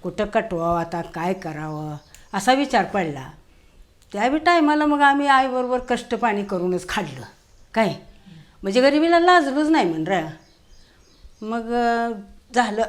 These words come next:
बघत बघत लग्न बी आईनं कशा तरी पद्धतीत केली आपली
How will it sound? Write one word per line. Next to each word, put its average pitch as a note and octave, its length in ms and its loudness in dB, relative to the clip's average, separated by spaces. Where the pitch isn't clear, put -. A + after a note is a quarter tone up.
बघत A#3 300 0
बघत B3+ 360 0
लग्न G#3 340 2
बी G3 420 0
आईनं A#3+ 340 0
कशा A3 260 0
तरी C#4+ 120 4
पद्धतीत G3+ 460 0
केली F3 260 0
आपली C#3+ 280 -12